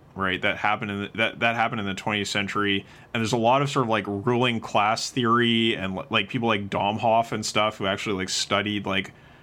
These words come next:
like, how does the capitalist ruling class rule, right? And one thing that's sort of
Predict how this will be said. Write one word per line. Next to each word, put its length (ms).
like, 180
how 420
does 280
the 120
capitalist 640
ruling 320
class 640
rule, 580
right? 380
And 420
one 240
thing 160
that's 180
sort 160
of 140